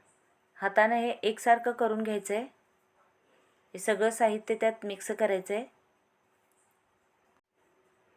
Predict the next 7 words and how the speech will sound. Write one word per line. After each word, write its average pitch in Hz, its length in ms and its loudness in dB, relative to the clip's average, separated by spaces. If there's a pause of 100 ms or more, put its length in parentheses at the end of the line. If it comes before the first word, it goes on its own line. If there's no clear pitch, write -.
(960)
हे 214 120 -4
सगळं 240 320 0
मिक्स 226 300 -4
करायचं 220 600 2 (1120)
आणि 208 180 -2 (100)
तुम्ही 233 300 0 (1160)
तिखट, 233 360 2